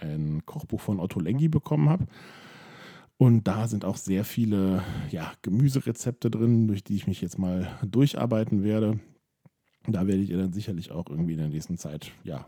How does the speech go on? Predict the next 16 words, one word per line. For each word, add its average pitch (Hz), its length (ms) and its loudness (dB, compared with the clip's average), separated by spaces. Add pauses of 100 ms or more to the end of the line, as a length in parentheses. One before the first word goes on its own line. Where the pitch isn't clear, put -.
Fotos 123 400 -8
von 98 220 -6
entdecken 85 540 -4
oder 73 160 -8
beziehungsweise 73 540 -8
ich - 60 -18
erzähle 110 320 -4
auch 92 60 -4
davon. 92 400 -2 (600)
Ähm, 90 260 4
ich 90 60 4
hab 98 80 2
mir 92 100 0
schon 87 140 -2
das 80 120 -2
erste 92 480 -4